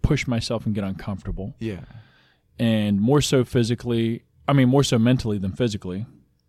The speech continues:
Speaker 1: because I know physically I come in here and I bust my balls when I am training anyways, so I might as well, you know, have some intent or purpose behind it.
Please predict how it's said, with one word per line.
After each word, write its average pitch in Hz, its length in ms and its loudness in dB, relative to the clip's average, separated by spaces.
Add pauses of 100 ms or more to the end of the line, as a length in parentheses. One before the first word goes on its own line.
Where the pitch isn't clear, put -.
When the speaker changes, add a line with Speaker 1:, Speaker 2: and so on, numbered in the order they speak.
(160)
Speaker 1:
because 135 240 -4
I 160 80 0
know 143 240 6
physically 127 460 0
I 101 80 -4
come 110 200 -2
in 101 60 2
here 104 140 -2
and 101 80 -2
I 98 80 -4
bust 104 300 -6
my 101 100 -4
balls 98 500 -6
when 107 140 -4
I 95 100 -6
am 135 160 0
training 101 380 -4
anyways, 104 420 0
so 98 120 -8
I - 20 -6
might 104 160 -4
as 101 120 -10
well, 101 280 -8
you 127 80 -8
know, 101 80 -8
have 110 200 -12
some 104 140 -14
intent 101 400 -16
or - 60 -20
purpose - 360 -6
behind 101 380 -8
it. - 80 -10